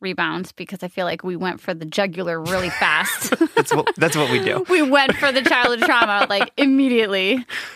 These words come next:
Speaker 1: Um, on the other hand,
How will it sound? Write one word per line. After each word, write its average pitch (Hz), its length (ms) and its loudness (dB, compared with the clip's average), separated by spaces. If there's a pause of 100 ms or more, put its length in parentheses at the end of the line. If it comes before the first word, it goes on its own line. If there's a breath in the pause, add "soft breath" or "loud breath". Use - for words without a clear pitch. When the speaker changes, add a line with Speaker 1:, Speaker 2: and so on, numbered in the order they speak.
Speaker 1:
Um, 214 600 0 (1600)
on 254 160 2
the 254 140 2
other 359 160 2
hand, 190 540 0